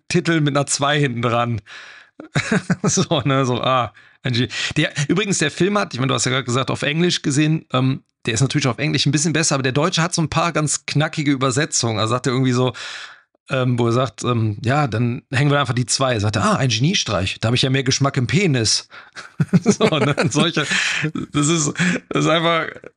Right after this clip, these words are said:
der hat auch dieser, dieser Dialog, ne, zwischen den beiden hier mit Aubergine und so, der, den haben die ganz gut äh, eingefangen im Deutschen. Da muss man sagen, hat die irgendwie ganz gute,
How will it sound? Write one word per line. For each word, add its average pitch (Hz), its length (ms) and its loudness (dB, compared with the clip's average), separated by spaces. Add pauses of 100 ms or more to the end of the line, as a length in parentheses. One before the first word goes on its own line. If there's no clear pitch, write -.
(160)
der 147 320 -4
hat 170 200 -2
auch 160 160 0
dieser, 151 280 2
dieser 131 200 0
Dialog, 143 480 2
ne, 131 160 0
zwischen 127 260 2
den 123 100 2
beiden 117 200 2
hier 127 80 2
mit 127 120 -2
Aubergine 135 540 2
und 120 140 0
so, 123 140 0
der, 120 140 0
den 113 120 -2
haben 143 120 2
die 135 80 0
ganz 131 220 -2
gut - 440 -2 (840)
äh, 131 320 2
eingefangen 131 580 -2
im 104 120 -4
Deutschen. 107 400 -2
Da 107 60 -6
muss 113 240 -8
man 120 100 -2
sagen, 113 200 0
hat 113 100 -2
die 110 40 -2
irgendwie 110 160 -2
ganz 113 180 -4
gute, 117 380 -2